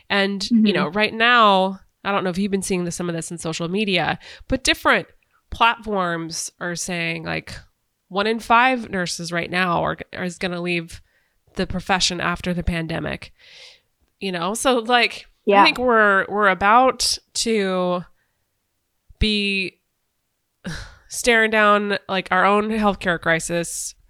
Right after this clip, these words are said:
Speaker 1: related to
Speaker 2: Oh,
Speaker 1: a
Speaker 2: yeah.
Speaker 1: nursing shortage, right? So, I don't know. I want people to stay in the profession. Obviously, everybody's gotta do what's right for them. But I think
Speaker 2: Right,
Speaker 1: part of the
Speaker 2: right.
Speaker 1: reas-, part of the reason people leave is because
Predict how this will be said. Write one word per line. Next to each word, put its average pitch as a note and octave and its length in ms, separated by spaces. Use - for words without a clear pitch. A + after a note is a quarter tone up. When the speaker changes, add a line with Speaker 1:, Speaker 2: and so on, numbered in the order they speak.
Speaker 1:
related F#3 360
to G3 100
Speaker 2:
Oh, - 20
Speaker 1:
a F3+ 80
Speaker 2:
yeah. - 80
Speaker 1:
nursing F#3 280
shortage, D#3+ 560
right? E3+ 320
So, F#3 440
I F3+ 160
don't G#3+ 140
know. E3+ 280
I A#3+ 160
want G#3+ 380
people G3 340
to E3 100
stay D#3+ 420
in F#3 60
the F#3 80
profession. F#3 680
Obviously, B3+ 340
everybody's C#4 400
gotta C4+ 240
do A3+ 160
what's G#3 160
right F3+ 160
for F#3 120
them. F3 340
But C#4+ 100
I D4 80
think D#4+ 160
Speaker 2:
Right, A3 100
Speaker 1:
part D#4+ 140
of E4+ 40
the D#4 60
Speaker 2:
right. C#4+ 80
Speaker 1:
reas-, - 60
part D4 200
of D#4+ 40
the D#4+ 60
reason B3+ 280
people A3 420
leave G3+ 480
is D#3+ 160
because G3+ 500